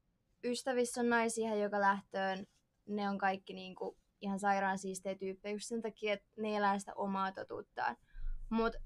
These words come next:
mä oon kyllä huomannut, mä oon kyllä huomannut, että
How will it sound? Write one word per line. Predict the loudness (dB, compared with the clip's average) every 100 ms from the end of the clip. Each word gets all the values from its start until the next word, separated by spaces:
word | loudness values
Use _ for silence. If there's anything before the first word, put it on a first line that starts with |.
| -2
mä | 2 4 4 4
oon | 4 6 4 2
kyllä | 2 4 4
huomannut, | 4 4 4 2 2 0 -2 -6 -10 -8 -8 -6
mä | 0 2
oon | 2
kyllä | 2
huomannut, | 2 4 4 2 0 -2
että | -4